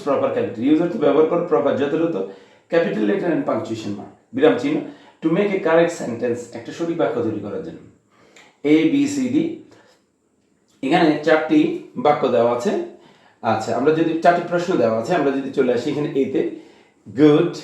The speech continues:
are students they। এখন এই চারটা ওয়ার্ড ব্যবহার করে আমি কি করবো? একটা সেন্টেন্স তৈরি করবো সঠিক ওয়েতে। বিতে, at works my home grandma। সিতে,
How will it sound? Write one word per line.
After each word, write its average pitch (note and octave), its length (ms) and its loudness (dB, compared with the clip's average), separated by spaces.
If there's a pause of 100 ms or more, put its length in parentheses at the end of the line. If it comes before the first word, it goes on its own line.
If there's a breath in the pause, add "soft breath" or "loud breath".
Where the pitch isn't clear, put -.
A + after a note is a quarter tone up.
(460 loud breath)
are D3+ 200 6 (220)
students C#3+ 500 2 (160)
they। F3+ 160 4 (840)
এখন E3 140 2 (140)
এই G3+ 60 6 (120)
চারটা E3+ 360 4
ওয়ার্ড D3+ 260 2
ব্যবহার C3+ 300 4
করে D#3 200 4
আমি C#3+ 160 0
কি C3+ 120 -6
করবো? C#3+ 220 -2
একটা - 200 -8
সেন্টেন্স C#3 360 -2
তৈরি G2 200 -4
করবো G2 240 -8
সঠিক A#2+ 240 0
ওয়েতে। G2 220 -8 (880 soft breath)
বিতে, E3 360 2 (420)
at F3+ 140 2 (200)
works B2+ 360 0 (200)
my B2 200 0 (180)
home B2 280 0 (520 soft breath)
grandma। G#2 440 2 (1040 soft breath)
সিতে, D#3+ 420 2